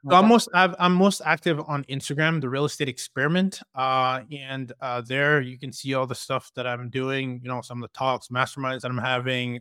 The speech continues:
Speaker 1: uh, my coaching and all that stuff. I mean, I love to just share a lot of knowledge and insights. Uh, I, I, I say that I have expertise, but I'm, I'm far from just an expert 'cause I'm constantly l-, learning as well. You'll find me in some of these masterminds as,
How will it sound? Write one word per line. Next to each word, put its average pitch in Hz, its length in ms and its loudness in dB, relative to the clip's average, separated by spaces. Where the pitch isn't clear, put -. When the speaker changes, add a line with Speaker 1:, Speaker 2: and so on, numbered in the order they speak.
Speaker 1:
uh, 123 140 -10
my 120 180 -8
coaching 123 640 -6
and 123 80 -6
all 123 140 0
that 120 180 0
stuff. 120 340 -2
I - 60 -16
mean, 127 140 -4
I 139 80 2
love 127 240 2
to - 100 -20
just - 160 -14
share 123 140 -12
a 123 60 -10
lot 123 160 -8
of 113 100 -12
knowledge 120 420 -6
and 120 160 -8
insights. 151 680 2
Uh, 131 260 0
I, 135 140 -4
I, 143 180 -4
I 139 60 0
say 165 200 -4
that 160 100 2
I 147 60 2
have 147 240 2
expertise, 143 840 -6
but 123 200 -4
I'm, 123 200 -6
I'm 123 140 -8
far 135 260 -4
from 131 220 -10
just 127 260 -10
an 127 160 -14
expert 131 400 -4
'cause - 100 -16
I'm 117 120 -8
constantly 127 500 -6
l-, 123 80 -8
learning 123 320 -4
as 110 100 -12
well. 127 260 0
You'll 123 160 -2
find 123 320 0
me 131 140 -2
in 131 120 -4
some 127 200 -6
of 127 60 -8
these 120 180 -10
masterminds 127 580 -2
as, 113 160 -18